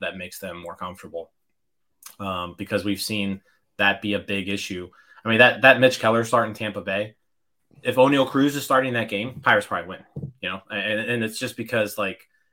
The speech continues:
Mc-, Keller's been dominating lately, and it just, the defense completely fell apart. If you have everybody playing in their nat-, natural positions, all those errors that happen, maybe they don't, they don't happen. So, yeah, the Cruz injury hurts,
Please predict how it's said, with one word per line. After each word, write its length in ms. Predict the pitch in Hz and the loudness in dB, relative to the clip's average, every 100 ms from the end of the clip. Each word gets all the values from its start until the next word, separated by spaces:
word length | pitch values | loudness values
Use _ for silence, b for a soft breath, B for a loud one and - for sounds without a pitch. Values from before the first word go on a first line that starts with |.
| _ _ _ _ _ _ | _ _ _ _ _ _
Mc-, 300 | 113 110 - | -10 -10 -4
Keller's 300 | 127 120 113 | 0 0 0
been 140 | 104 | -2
dominating 520 | 113 113 110 107 107 | 2 2 2 -2 -4
lately, 520 | 101 101 101 98 95 _ | -4 -6 -6 -8 -10 _
and 100 | 113 | -12
it 160 | 107 98 | -10 -10
just, 200 | 104 - | -12 -12
the 80 | 98 | -12
defense 400 | 104 101 104 98 | -10 -10 -10 -10
completely 420 | 98 - 101 95 | -14 -12 -10 -10
fell 200 | 98 90 | -10 -10
apart. 360 | - 104 90 - | -8 -6 -6 -6
If 180 | - - | -16 -14
you 80 | 101 | -2
have 180 | 110 110 | 2 2
everybody 320 | 104 101 98 | 0 -4 -6
playing 280 | - 107 98 | -6 -6 -6
in 60 | |
their 100 | 92 | -8
nat-, 200 | 92 92 - - | -8 -10 -12 -10
natural 340 | 104 101 104 90 | -8 -8 -10 -14
positions, 720 | - 85 101 - 90 87 - _ _ _ _ _ - - | -16 -14 -12 -12 -14 -18 -20 _ _ _ _ _ -20 -4
all 220 | 101 101 | 0 0
those 240 | 98 95 | -2 -6
errors 400 | 95 101 98 90 | -4 -2 -2 -6
that 140 | 92 87 | -10 -8
happen, 460 | 95 - 92 90 95 _ | -8 -8 -14 -16 _ _
maybe 320 | 92 95 92 | -14 -12 -10
they 100 | 90 | -10
don't, 200 | 85 85 _ | -12 -16 _
they 120 | 90 | -16
don't 140 | 87 82 | -16 -14
happen. 380 | 82 80 76 76 | -16 -16 -20 -18
So, 300 | - 85 - b b b b b _ _ | -14 -14 -16 b b b b b _ _
yeah, 260 | 127 123 120 | 4 6 6
the 120 | 127 | 4
Cruz 340 | 117 156 170 175 | 2 4 4 4
injury 360 | 175 160 156 | -2 -2 -2
hurts, 540 | 110 120 117 - - | 2 2 0 -4 -12